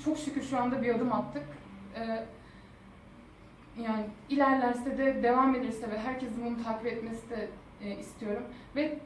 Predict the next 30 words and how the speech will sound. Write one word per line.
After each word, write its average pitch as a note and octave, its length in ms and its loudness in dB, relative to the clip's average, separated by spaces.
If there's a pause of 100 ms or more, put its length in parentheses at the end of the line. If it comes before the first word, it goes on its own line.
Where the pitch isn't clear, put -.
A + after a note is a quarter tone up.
benim D4+ 200 8
sesim C4 400 2
duyuldu, A#3 360 -2
başkalarının B3 500 4
sesinin B3 420 -2
duyulması A3+ 440 -4
için B3+ 220 0
de A3 120 0
bir G#3 80 -2
platform A3+ 600 -2
istiyorum. F#3+ 560 -6 (500)
Devletten B3+ 480 4
bunu C4+ 220 6
talep A3 240 -2
ediyorum. G#3 440 0 (1040)
Ya G#3+ 260 2 (580)
ben C#4 240 8
duyulmasaydım B3+ 580 6
şu B3 160 0
anda A#3 160 2
ne C4+ 100 8
olacaktı G3+ 480 4
acaba? F#3 300 -4 (1300)
Lütfen C#4 380 4 (880)
bunlara A#3+ 280 0
çok - 220 -6
dikkat B3 280 -4
etsinler A3 500 0
ve C4 120 -2
kadınlar C4 520 4